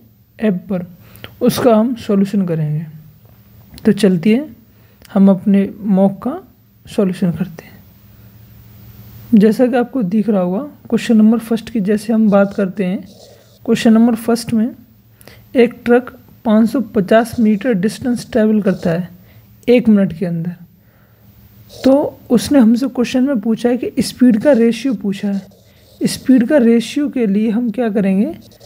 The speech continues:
दोनों की speed निकालेंगे और रेशियो निकाल देंगे। जैसे को पता है कि आपको speed का formula होता है speed बराबर distance upon time। आपको distance दिख रहा है पाँच सौ पचास meter।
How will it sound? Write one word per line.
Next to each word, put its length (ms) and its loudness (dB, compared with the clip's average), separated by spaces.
दोनों 480 2
की 260 -2
speed 260 -2
निकालेंगे 540 0
और 80 -2
रेशियो 280 0
निकाल 240 0
देंगे। 200 -4
जैसे 260 -2
को 80 -2
पता 200 -2
है 60 2
कि 60 0
आपको 300 -2
speed 320 -2
का 60 2
formula 360 2
होता 340 2
है 180 0
speed 420 2
बराबर 460 2
distance 500 -4
upon 360 -4
time। 220 4
आपको 300 0
distance 360 2
दिख 260 2
रहा 100 4
है 80 0
पाँच 240 2
सौ 140 -4
पचास 480 -2
meter। 460 2